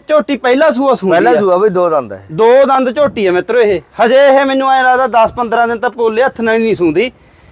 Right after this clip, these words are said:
Speaker 1: ਵੀ ਬਾਹਲੀ ਬ-, ਮਤਲਬ ਸੋਹਣੀ ਤਿਆਰ ਹੋਊਗੀ। ਬਾਕੀ ਤਾਂ ਮੌਕੇ ਤੇ ਜਾਣਗੇ। ਚੱਲ ਇਹਦਾ ਆਪਾਂ ਕਿੰਨੇ ਚ ਦੇਵਾਂਗੇ ਵੈਸੇ ਊਂ?
Speaker 2: ਇਹਦਾ ਇੱਕ ਪੰਤਾਲੀ ਆ ਬਈ।
Speaker 1: ਇੱਕ ਪੰਤਾਲੀ।
Speaker 2: ਇੱਕ ਚਾਲੀ ਦੀ ਦੇ ਦਾਂਗੇ।
Speaker 1: ਇੱਕ ਚਾਲੀ ਦੀ।
Speaker 2: ਹੂੰ।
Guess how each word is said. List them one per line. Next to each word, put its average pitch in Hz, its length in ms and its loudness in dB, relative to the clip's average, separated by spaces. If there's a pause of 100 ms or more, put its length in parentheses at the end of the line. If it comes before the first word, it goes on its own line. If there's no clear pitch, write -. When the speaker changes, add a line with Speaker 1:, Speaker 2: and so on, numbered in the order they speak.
(160)
Speaker 1:
ਵੀ 285 280 2
ਬਾਹਲੀ 220 440 2
ਬ-, 208 300 -6
ਮਤਲਬ 233 280 -2
ਸੋਹਣੀ 262 420 -2
ਤਿਆਰ 240 300 2
ਹੋਊਗੀ। 165 460 -4 (380)
ਬਾਕੀ 208 260 -2
ਤਾਂ 254 120 0
ਮੌਕੇ 208 340 -2
ਤੇ 247 120 0
ਜਾਣਗੇ। 247 380 -2 (480)
ਚੱਲ 254 180 2
ਇਹਦਾ 277 460 4
ਆਪਾਂ 269 200 -2
ਕਿੰਨੇ 277 280 -2
ਚ 240 60 -4
ਦੇਵਾਂਗੇ 262 380 -2
ਵੈਸੇ 240 280 -2
ਊਂ? 226 180 -2 (720)
Speaker 2:
ਇਹਦਾ 240 200 4
ਇੱਕ 226 140 -4
ਪੰਤਾਲੀ 156 480 -2
ਆ 120 60 -2
ਬਈ। 113 120 -8 (220)
Speaker 1:
ਇੱਕ 214 200 -4
ਪੰਤਾਲੀ। 175 380 0
Speaker 2:
ਇੱਕ - 60 -6
ਚਾਲੀ 160 240 0
ਦੀ 147 120 -6
ਦੇ 123 160 -4
ਦਾਂਗੇ। 98 300 -8
Speaker 1:
ਇੱਕ 185 120 -4
ਚਾਲੀ 127 280 -2
ਦੀ। 104 160 -10
Speaker 2:
ਹੂੰ। 101 200 -12